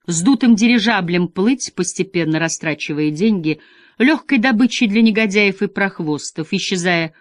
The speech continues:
в топе неприличных тем для разговора. С таким декольте она могла оказаться влюбчивой. Помимо прочего, Аделия увлекалась скульптурой. По бокам оранжереи стояли два каменных сфинкса. Мы с Лорой часто сидели на них верхом.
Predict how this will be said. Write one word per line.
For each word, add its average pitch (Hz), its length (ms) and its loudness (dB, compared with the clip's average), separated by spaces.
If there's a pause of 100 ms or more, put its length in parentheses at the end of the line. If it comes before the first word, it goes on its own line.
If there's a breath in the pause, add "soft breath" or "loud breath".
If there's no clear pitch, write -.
(160 soft breath)
в - 160 -20
топе 208 320 0
неприличных 185 720 -2
тем 143 280 -4
для 139 180 -8
разговора. 135 600 -10 (840)
С - 160 -12
таким 202 380 2
декольте 175 560 -4
она 240 160 0
могла 156 300 -4
оказаться 143 600 -10
влюбчивой. 165 640 -10 (1400)
Помимо 190 360 0
прочего, 185 380 -2
Аделия 170 340 0
увлекалась 151 520 -4
скульптурой. - 760 -10 (440 loud breath)
По 208 100 0
бокам 208 320 0
оранжереи 196 480 2
стояли 180 400 0
два 170 200 -2
каменных 160 420 -2
сфинкса. - 680 -8 (260 loud breath)
Мы 180 120 -2
с - 120 -8
Лорой 165 200 -2
часто - 360 -4
сидели 131 380 -8
на 131 120 -4
них 123 220 -8
верхом. 123 420 -10